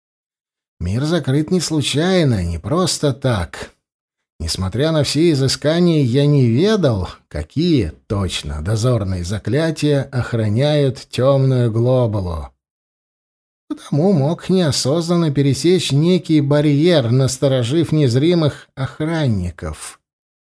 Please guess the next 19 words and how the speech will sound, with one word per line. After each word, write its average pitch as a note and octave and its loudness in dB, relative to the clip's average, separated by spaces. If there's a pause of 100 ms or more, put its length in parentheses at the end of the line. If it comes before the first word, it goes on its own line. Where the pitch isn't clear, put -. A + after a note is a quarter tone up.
(540)
А D#2 -8
что - -6
и D2 -10
видимые F#3+ 2
сторожа C#3 0
у A#2 0
Эвиала A#2 0
превосходны, G#2+ -2
Игнациус E3 -2
убедился E3 -2
на G3+ 0
собственном D3 -2
опыте, G#2+ -4 (120)
потерпев F2+ -4
поражение C#3 0
в - -4
стычке D#3 -2
с A#2+ 0
драконами, C#3+ 0